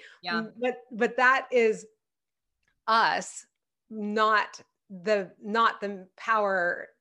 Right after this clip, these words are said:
Speaker 2: of manifestation. And so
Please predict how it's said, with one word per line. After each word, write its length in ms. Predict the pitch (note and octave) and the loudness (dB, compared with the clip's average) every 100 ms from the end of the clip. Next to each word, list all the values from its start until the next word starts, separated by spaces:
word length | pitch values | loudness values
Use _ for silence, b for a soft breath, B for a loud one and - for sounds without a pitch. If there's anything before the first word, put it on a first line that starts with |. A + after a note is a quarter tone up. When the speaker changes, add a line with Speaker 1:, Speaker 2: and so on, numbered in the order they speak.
| _ | _
Speaker 2:
of 120 | G#3 G3+ | -8 -4
manifestation. 1000 | F#3 F3 E3 - G3+ F#3 - - - A3+ _ B B B B - | -4 -6 -10 -10 -8 -8 -10 -16 -18 -20 _ B B B B -2
And 200 | C4+ C4 | 0 0
so 640 | - C4+ B3+ A#3+ A3+ - | 0 2 6 4 2 -2